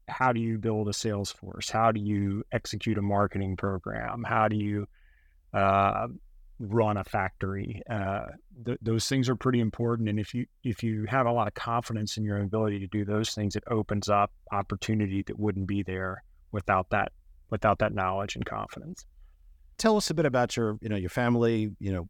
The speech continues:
Speaker 2: wife, kids, dog, house, backyard, that kind of stuff.
Speaker 1: Got all those things.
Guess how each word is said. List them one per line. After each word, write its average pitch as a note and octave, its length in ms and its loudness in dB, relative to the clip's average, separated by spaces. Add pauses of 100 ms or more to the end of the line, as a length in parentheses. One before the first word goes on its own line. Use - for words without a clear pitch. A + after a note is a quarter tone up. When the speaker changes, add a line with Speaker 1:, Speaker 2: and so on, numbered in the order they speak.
Speaker 2:
wife, G#2 260 0
kids, F#2 380 2
dog, F2 400 2 (100)
house, E2 520 -4 (500)
backyard, D#2+ 440 0
that D#2+ 120 -2
kind D#2 120 0
of D2 60 -2
stuff. - 280 -6 (100)
Speaker 1:
Got C3+ 200 4
all C#3 140 4
those C#3 240 0
things. A#2+ 360 -4